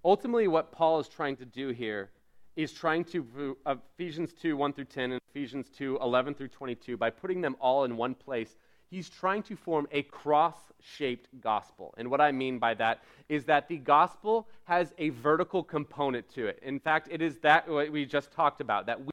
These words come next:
are fully brought into the family of God. We are saved by grace. We are rooted and grounded in love. It's what Paul says in Cor-, First Corinthians fifteen is of first importance, the fact that I am forgiven and brought into God's family as a sealed child.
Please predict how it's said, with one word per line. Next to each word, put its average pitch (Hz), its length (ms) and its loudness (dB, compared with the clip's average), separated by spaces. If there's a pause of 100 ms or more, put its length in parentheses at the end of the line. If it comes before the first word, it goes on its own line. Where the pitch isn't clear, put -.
(140)
are 143 120 0
fully 202 320 -6
brought 170 200 4
into 170 160 -2
the 127 60 -10
family 165 420 -2
of 127 120 -4
God. 127 260 6 (240)
We 160 140 2
are 147 80 4
saved 196 340 0
by 170 140 4
grace. 143 340 2
We 170 80 0
are 147 100 8
rooted 190 440 2
and 160 100 0
grounded 147 320 6
in 135 80 0
love. 123 200 6
It's - 120 -12
what 175 180 -4
Paul - 160 -6 (220)
says 165 260 2
in 147 120 -4
Cor-, - 280 -18
First 190 220 -6
Corinthians 175 320 -4
fifteen 160 460 -4 (260)
is 185 160 0
of 190 160 4 (140)
first 220 420 2
importance, 185 800 0
the 143 80 -4
fact 180 340 4
that 170 160 -2
I 165 140 4
am 180 100 2
forgiven 202 720 -2 (240)
and 165 120 4
brought 180 280 8
into 208 200 -2
God's 175 300 4 (100)
family 175 460 -2 (220)
as 156 240 6 (100)
a 160 140 -4
sealed 190 480 -2
child. 120 400 2